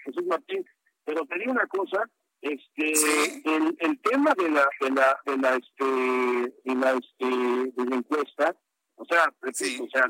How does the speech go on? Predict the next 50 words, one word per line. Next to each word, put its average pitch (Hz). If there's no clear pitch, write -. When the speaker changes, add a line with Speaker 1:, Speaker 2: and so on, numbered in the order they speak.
Speaker 1:
obviamente 156
le, 117
le 339
puedes 147
echar 147
en 147
la 165
cara 170
de 143
que 135
fui 160
de 160
los, 147
de 143
los -
muchos 381
que 320
había 330
dicho 165
que -
Hillary 160
Clinton 165
iba 156
a 156
ganar 156
y 170
que 151
Donald 135
Trump 147
era 131
un 135
sueño 135
guajiro. 247
Nos 135
explotó 143
a -
Speaker 2:
Ajá. -
Speaker 1:
todos 190
los 151
que 143
nos 127
gusta 135
la 165
política -
en 143
la 143
cara 143
semejante 135
situación, 403
pero 277